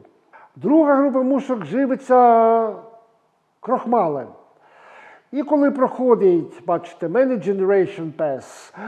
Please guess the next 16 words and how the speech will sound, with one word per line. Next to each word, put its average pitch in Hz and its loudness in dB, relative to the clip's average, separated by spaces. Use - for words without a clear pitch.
коли 175 -2
проходить 190 -2
велика 175 -6
кількість 202 -10
часу, 196 0
е, 151 -6
коли 185 -2
змінюється 202 -4
велика 214 -2
кількість 180 -8
поколінь, 277 -2
то 160 -14
ці 269 -8
дві 240 -2
популяції 208 -2
мушок, 185 -6